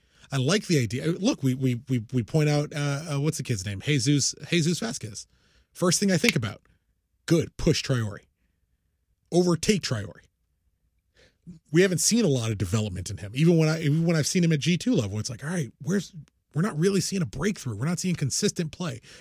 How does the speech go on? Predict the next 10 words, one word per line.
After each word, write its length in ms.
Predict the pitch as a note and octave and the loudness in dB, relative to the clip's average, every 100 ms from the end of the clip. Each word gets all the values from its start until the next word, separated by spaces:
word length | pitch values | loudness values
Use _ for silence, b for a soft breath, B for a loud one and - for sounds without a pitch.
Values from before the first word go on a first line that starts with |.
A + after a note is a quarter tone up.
| - | -4
from 120 | C#3 | 0
Didi 200 | B2 A#2 | 0 -2
Traore. 300 | A2 G#2+ A2+ - | -4 -6 -8 -2
Push 240 | - A#3 - | 0 2 -2
him, 100 | - | -6
make 160 | D3+ F3 | -4 2
him 80 | C#3+ | 2
better. 240 | A2 - - _ _ _ _ b b b b b _ _ _ _ _ _ | 0 -6 -18 _ _ _ _ b b b b b _ _ _ _ _ _
With, 340 | C#3+ D3 - | 2 4 2
with 320 | C3+ D3 A#2+ | 2 2 2